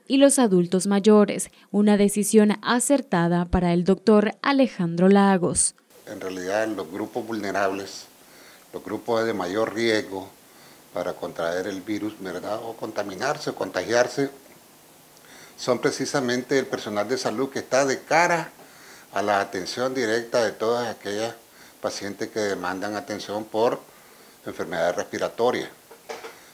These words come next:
Speaker 2: Esto ya sea en los hospitales o en los centros de salud, en la uci sobre todo, ¿verdad?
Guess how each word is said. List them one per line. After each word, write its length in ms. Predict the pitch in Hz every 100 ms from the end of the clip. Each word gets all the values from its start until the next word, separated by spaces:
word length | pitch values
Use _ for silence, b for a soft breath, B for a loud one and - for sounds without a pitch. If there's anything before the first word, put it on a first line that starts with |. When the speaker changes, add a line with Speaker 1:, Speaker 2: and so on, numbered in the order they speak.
| -
Speaker 2:
Esto 360 | 107 95 131 117
ya 200 | 110 110
sea 360 | - 131 107
en 100 | 98
los 100 | 104
hospitales 600 | 107 - - 151 170 175 160 -
o 140 | 107
en 80 | 104
los 100 | 92
centros 340 | - 98 98
de 60 | 92
salud, 340 | - 85 78 73 - - b b b b b b b b b - - - -
en 100 | 95
la 140 | 90 -
uci 340 | 104 120 - 123
sobre 360 | - 101 85
todo, 380 | - 104 123 113
¿verdad? 340 | 92 87 113